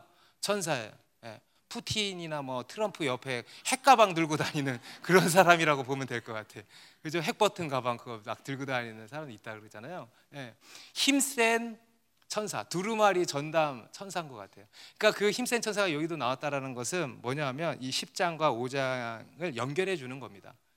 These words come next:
예, 깊은 연관성이 있음을 보여주는 것이라고 하겠습니다.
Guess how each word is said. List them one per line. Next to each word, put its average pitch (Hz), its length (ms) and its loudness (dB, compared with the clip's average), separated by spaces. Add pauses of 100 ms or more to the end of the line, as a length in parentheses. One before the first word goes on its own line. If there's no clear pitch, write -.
(200)
예, 110 60 -16
깊은 156 320 -8
연관성이 135 680 0
있음을 127 500 -4 (240)
보여주는 127 460 0
것이라고 110 340 -8
하겠습니다. 110 540 -12